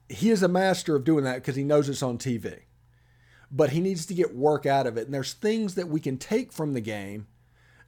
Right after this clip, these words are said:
other than the fact the score. I do not even know what the score is of the game, score was of the game. I, I, I just don't. It, it's just not important. It's not a real thing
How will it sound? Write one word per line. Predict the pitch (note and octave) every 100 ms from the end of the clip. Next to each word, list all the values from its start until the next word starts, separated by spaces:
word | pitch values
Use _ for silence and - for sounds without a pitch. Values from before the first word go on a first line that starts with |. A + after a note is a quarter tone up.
| -
other | F#3 G#3+ F3+
than | F3
the | E3
fact | D3+ D3+ C#3
the | C#3
score. | - B2+
I | C3+
do | E3 G3
not | F3+ E3
even | D#3+ D3
know | C#3+
what | C#3
the | C3+
score | - - A#2+ G#2+
is | F2 - - - _ -
of | C3 A2
the |
game, | G#2 F#2+ D2+ _ -
score | - D#3+
was | C3 B2+ B2 A2
of | F#2
the | F#2+
game. | G2+ - _ _ _ _ _ _ _ _ _ _ _ _ _ D3+
I, |
I, | C3 C3 D3 C3+
I | C3
just | C#3+ B2 G#2
don't. | D3+ A#2+ - -
It, | A#2+
it's | B2 B2 C3
just | C3
not | C#3+
important. | C3+ - D3+ C#3 G2+
It's | G#2 - -
not | C3+ D3 D3
a | C3
real | A#2+ C#3 A#2
thing | - D3 G#2 D2+